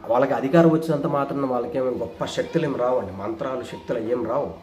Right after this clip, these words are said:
వాళ్ళు మనుషులే, కర్రలు పట్టుకొని వచ్చిన వాళ్ళు, వీళ్ళు మనుషులే.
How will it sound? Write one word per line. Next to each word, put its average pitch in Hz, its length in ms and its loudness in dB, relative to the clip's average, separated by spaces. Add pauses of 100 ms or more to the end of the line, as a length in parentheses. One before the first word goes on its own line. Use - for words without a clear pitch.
(540)
వాళ్ళు 101 180 -4
మనుషులే, 131 400 0
కర్రలు 110 260 -6
పట్టుకొని 113 340 -6
వచ్చిన 107 200 -12
వాళ్ళు, 95 200 -8 (1500)
వీళ్ళు 135 200 4
మనుషులే. 139 460 0